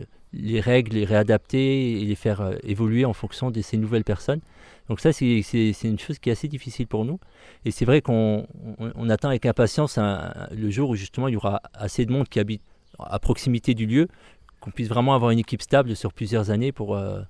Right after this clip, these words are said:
ouais, pour pouvoir mieux cadrer le projet. Puis là, ça commence petit à petit à être le cas. Moi, avec Karima, euh, que vous avez eu ce matin, qui habite presque ici, moi qui habite pas très loin. Enfin, là, tous les gens que, que t'as vus aujourd'hui sur place, c'est que des gens du Creusot, donc des gens qui habitent localement.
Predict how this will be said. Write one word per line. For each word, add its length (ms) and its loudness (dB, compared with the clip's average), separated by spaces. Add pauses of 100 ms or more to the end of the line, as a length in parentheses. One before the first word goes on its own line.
(500)
ouais, 140 -4
pour 160 -8
pouvoir 200 -2
mieux 120 0
cadrer 260 -4
le 60 -6
projet. 300 -8
Puis 140 -2
là, 100 4
ça 140 -2
commence 280 -4
petit 300 -8
à 60 -2
petit 140 -4
à 20 2
être 120 -4
le 60 -4
cas. 180 -4 (480)
Moi, 80 0
avec 100 -2
Karima, 440 2
euh, 80 -2
que 100 -18
vous 100 -4
avez 140 0
eu 20 -2
ce 120 -6
matin, 260 -4
qui 180 -10
habite 220 -8
presque 260 -4
ici, 240 -6
moi 140 -2
qui 120 -8
habite 180 -12
pas 100 -6
très 160 -6
loin. 220 -2
Enfin, 480 -4
là, 120 8
tous 140 -4
les 100 6
gens 160 0
que, 260 4
que 120 -4
t'as 120 2
vus 120 -2
aujourd'hui 340 0
sur 200 -6
place, 200 -2
c'est 100 -12
que 100 -6
des 160 -4
gens 120 -4
du 120 -6
Creusot, 340 -8
donc 160 -6
des 100 -6
gens 140 -4
qui 100 -10
habitent 220 -8
localement. 380 -6